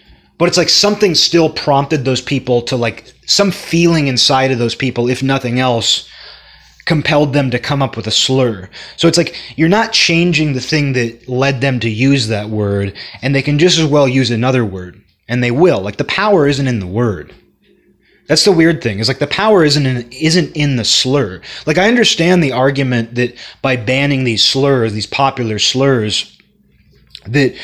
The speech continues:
we're discouraging that overall type of behavior. And I think that's a good argument. Even though I'm not in favor of banning any words, that, that to me is one of the better arguments. Like, if I, if I wanna say, if I wanna steel man the whole thing, as they say,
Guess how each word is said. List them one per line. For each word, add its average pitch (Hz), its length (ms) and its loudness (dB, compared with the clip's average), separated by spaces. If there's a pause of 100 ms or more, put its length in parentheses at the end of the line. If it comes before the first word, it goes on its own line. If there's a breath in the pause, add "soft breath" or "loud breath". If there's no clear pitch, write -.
(180 loud breath)
we're 156 120 2
discouraging 147 760 2
that 127 280 -2
overall 120 460 2
type 110 300 -4
of 95 120 -6
behavior. 110 520 -2
And 117 100 -2
I 147 40 2
think 190 120 2
that's 170 160 2
a 135 40 0
good 123 160 -2
argument. 117 420 -2 (840 soft breath)
Even 175 220 2
though 165 80 4
I'm 147 120 0
not 147 160 0
in 131 80 -2
favor 139 400 0
of 110 100 -2
banning 120 360 0
any 113 140 -2
words, 113 720 2 (1200 loud breath)
that, 160 260 -2
that 185 180 2
to 196 140 2
me 185 220 2
is 131 120 0
one 151 140 0
of 135 60 0
the 120 80 2
better 117 280 0
arguments. 104 600 -2
Like, 117 100 0
if - 100 -6
I, 131 100 2
if 120 200 -6
I 131 80 0
wanna 127 300 0
say, 117 600 0
if - 140 -8
I 135 60 2
wanna 131 180 0
steel 139 460 2
man 117 320 0
the 113 80 -2
whole 110 140 -2
thing, 110 260 -2
as 98 100 -4
they 104 120 -4
say, 110 420 0